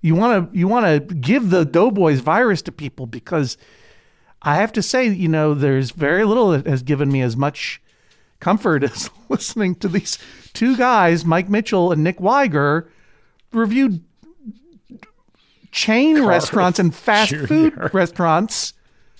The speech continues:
Speaker 1: badly and yell at each other and then love each other. There's just,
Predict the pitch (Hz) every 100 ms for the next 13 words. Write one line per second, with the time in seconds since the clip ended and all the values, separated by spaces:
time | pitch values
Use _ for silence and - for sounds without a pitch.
0 | - 440 - _ _ - 170 311 349 320
1 | 233 156 139 - - - - - - -
2 | - - - - - 311 349 349 330 220
3 | 170 - - 147 143 151 - - 233 285
4 | 269 220 156 131 - 110 87 82 - -
5 | - - - 254 240 294 143